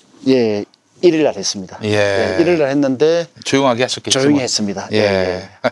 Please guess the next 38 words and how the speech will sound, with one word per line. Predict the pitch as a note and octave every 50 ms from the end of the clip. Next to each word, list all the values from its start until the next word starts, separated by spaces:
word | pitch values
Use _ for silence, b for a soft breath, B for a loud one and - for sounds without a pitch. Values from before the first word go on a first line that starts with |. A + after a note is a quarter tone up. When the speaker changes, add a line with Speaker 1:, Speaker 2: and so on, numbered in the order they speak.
| - - A#2+
Speaker 2:
<laughs> | - - - -
Speaker 1:
대통령께서는 | - B2+ B2 D3 D#3 C#3 C3 B2+ A2+ C3 A#2+ G#2+
코로나 | - - - C3 C#3 C3 B2+ A#2+ A2+ G#2
잡는다고 | - - A2 A2 A#2+ A#2+ A#2 A2 A#2 A2 A2
이렇게 | A2+ A2+ - -
하고 | - A2 A2+
있는데 | G2+ G2 G2+ G2+ F#2 G#2+ G2 G2
Speaker 2:
음. | B2+ B2 A#2+ A#2 A2+ G#2+ A2 G#2+
Speaker 1:
밑에서 | G#2+ A2+ G#2+ - - -
이렇게 | A#2 A#2 - - A#2+
하면 | A#2 F#2+
안 | F2
되지 | F2 G2 G#2+ A#2
않습니까? | F#2 - - F#2 F#2+ - - -
Speaker 2:
아, | F#2+ G#2 G#2 G2 F#2+ F#2+ F2 E2+
Speaker 1:
예. |
Speaker 2:
그렇죠. | F2 G#2 G2 F#2+ F#2+ - - G#2 F#2+ F#2+ G2+
Speaker 1:
예. | G#2+ G2 F#2+ G2 G2+ G#2 B B B B B B B B
Speaker 2:
하여튼 | - C#3+ - E3 D#3+
뭐 | D3+ D3+
지금 | C#3 - C#3+ D3+ D#3 D3+ D3+ D3+ D3 D3 C#3+ C3+ C#3 B2+
그래서, | A#2 C3+ D3+ D3 - - - D3+ D3 D3 C#3 - -
어, | A#2+ A#2 A#2 A2+ A2+ G#2+ A2
하여간 | A#2 A#2+ B2+ A#2+ A#2 B B B B B B B
선거운동도 | - - - C#3 C3+ C3 C#3 C3 B2+ A#2+ B2+ A#2+ A2+ B2+
조용히 | A#2+ - - A#2 A#2 A#2 A2+ A#2 A2
하시는데 | G#2 G#2 G#2+ - - A2 G2 F#2+ - G#2+ F#2+ - - D2+ B B B B B _
그렇기 | - - G3+ F#3+ - - -
때문에 | - E3 D3+ D3+ D#3 D3+
여러분 | B2+ A2 G2+ G#2 B2 A#2
저기 | - A2+ A#2 A#2
저 | - B2+ A#2+ - _
또 | - G2+
구독 | - - - C3+ A2+ -
좀 | - G#2 A2
해주세요. | G#2+ G#2+ - - - - - - _ _ _ _ B B B B B B -
자, | - C3 B2+ B2 A#2+ A#2 A2+ A2 G#2
그래요. | - A#2 A#2 A2+ G#2+ G#2